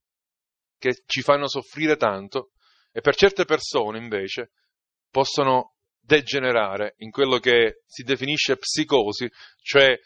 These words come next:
un tipo di disturbo che comincia a perdere poi del tutto i contatti con la realtà. Cioè, mentre nella sofferenza nevrotica,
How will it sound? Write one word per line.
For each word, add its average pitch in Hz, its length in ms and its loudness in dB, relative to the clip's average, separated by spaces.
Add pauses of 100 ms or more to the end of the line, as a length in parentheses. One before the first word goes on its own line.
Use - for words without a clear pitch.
(140)
un 127 180 -14
tipo 151 260 -6
di 139 120 -8
disturbo 143 680 0
che 123 320 -6
comincia 147 560 -2
a 120 100 0
perdere 135 480 2
poi 139 200 0
del 117 340 0
tutto 170 600 2
i 135 120 -12
contatti 147 840 0
con 139 420 -4
la 131 360 2
realtà. 120 680 -2 (580)
Cioè, 135 140 -4
mentre 165 280 2
nella 151 200 4
sofferenza 160 580 0
nevrotica, 156 720 2